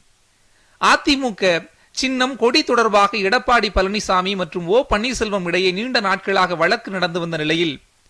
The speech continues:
அ தி மு க பொதுச் செயலாளர் எடப்பாடி பழனிசாமி தலைமையிலான அ தி மு கவினர் இரட்டை இலை சின்னத்தை பயன்படுத்த தடை இல்லை என தேர்தல் ஆணையம் தெரிவித்தது.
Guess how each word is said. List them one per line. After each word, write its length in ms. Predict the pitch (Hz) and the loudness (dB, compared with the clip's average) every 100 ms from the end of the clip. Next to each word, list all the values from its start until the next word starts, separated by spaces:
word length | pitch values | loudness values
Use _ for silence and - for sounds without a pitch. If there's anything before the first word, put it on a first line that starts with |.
| _ _ _ _ - | _ _ _ _ 0
அ 120 | 214 | 2
தி 180 | 311 320 | 4 2
மு 120 | 311 302 | 0 0
க 140 | 262 | 0
பொதுச் 300 | 190 214 262 | 0 0 0
செயலாளர் 380 | 247 233 214 208 180 | 2 6 6 4 2
எடப்பாடி 440 | 214 247 254 233 | 2 4 2 2
பழனிசாமி 580 | 202 196 262 233 220 214 | 0 0 0 0 0 0
தலைமையிலான 600 | 185 185 202 202 202 196 | 0 0 2 2 2 4
அ 80 | 180 | 2
தி 140 | 196 208 | 0 -2
மு 100 | 175 | 0
கவினர் 480 | 180 160 160 156 - _ _ _ _ _ | 2 2 2 0 -2 _ _ _ _ _
இரட்டை 320 | 196 262 294 330 | 2 2 4 2
இலை 140 | 294 | 2
சின்னத்தை 380 | 208 233 226 220 190 | 0 -4 -2 -2 0
பயன்படுத்த 640 | 196 233 226 196 190 180 165 - | 0 0 0 0 2 4 4 2
தடை 280 | 190 247 277 | 2 4 2
இல்லை 260 | 202 220 220 | 2 2 2
என 160 | 185 175 165 - _ _ | 2 0 -2 -4 _ _
தேர்தல் 380 | 220 262 247 202 | 4 4 4 4
ஆணையம் 340 | 175 175 180 | 2 0 -4
தெரிவித்தது. 480 | 139 135 135 135 | -8 -8 -10 -8